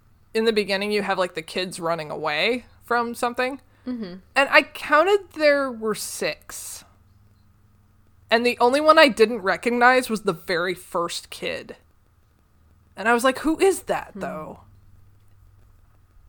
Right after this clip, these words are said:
Speaker 2: I'd have to rewatch it
Speaker 1: Okay.
Speaker 2: to
Speaker 1: Yeah,
Speaker 2: give you a
Speaker 1: check it out
Speaker 2: guess.
Speaker 1: next time. It's, yeah.
Speaker 2: Okay.
Speaker 1: There's, like, one kid in the beginning. I'm not sure who it is. It's not Axe. But then it's, like, Sean and Brooke and Nadia and everybody.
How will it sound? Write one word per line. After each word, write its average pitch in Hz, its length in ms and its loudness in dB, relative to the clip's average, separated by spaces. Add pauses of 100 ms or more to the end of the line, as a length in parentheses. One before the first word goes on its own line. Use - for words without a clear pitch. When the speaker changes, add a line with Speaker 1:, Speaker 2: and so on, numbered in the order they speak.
(200)
Speaker 2:
I'd 185 140 -12
have 190 220 -8
to 202 100 -12
rewatch 165 500 -10
it 175 100 -10
Speaker 1:
Okay. 143 360 -8
Speaker 2:
to 202 60 -18 (260)
Speaker 1:
Yeah, 165 260 -2
Speaker 2:
give 180 80 -14
you 175 100 -14
a 170 40 -14
Speaker 1:
check 240 180 0
it 277 80 4
out 220 100 6
Speaker 2:
guess. 185 60 -2
Speaker 1:
next 170 220 -8
time. 170 400 -4 (580)
It's, - 760 -10
yeah. 151 460 -2
Speaker 2:
Okay. - 80 -16 (580)
Speaker 1:
There's, 202 160 -2
like, 185 160 -4
one 202 320 0
kid 226 240 0
in 190 120 -2
the 170 80 -8
beginning. 165 340 -4
I'm 165 100 -10
not 170 180 -4
sure 208 180 -2
who 202 100 0
it 185 80 -2
is. 180 160 -2
It's 185 180 -12
not 185 320 2
Axe. 165 560 -4 (760)
But 202 140 -4
then 185 160 -2
it's, 160 220 -12
like, 180 180 -2
Sean 160 460 -4
and 160 280 -14
Brooke 151 360 -6
and 143 180 -10
Nadia 120 320 -6
and 120 100 -12
everybody. 95 500 -12